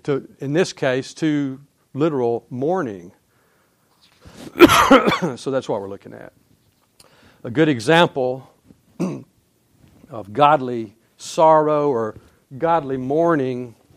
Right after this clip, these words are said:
obviously, we can go to our, our fine brother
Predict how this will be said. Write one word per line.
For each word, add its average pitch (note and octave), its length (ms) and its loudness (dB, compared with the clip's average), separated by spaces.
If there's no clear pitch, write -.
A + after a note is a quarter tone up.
obviously, A#2+ 600 -4
we A#2+ 120 -12
can A2+ 160 -12
go B2+ 180 -4
to G#2 280 -10
our, G#2 340 -8
our G#2+ 140 -20
fine B2+ 560 -6
brother A#2 500 -4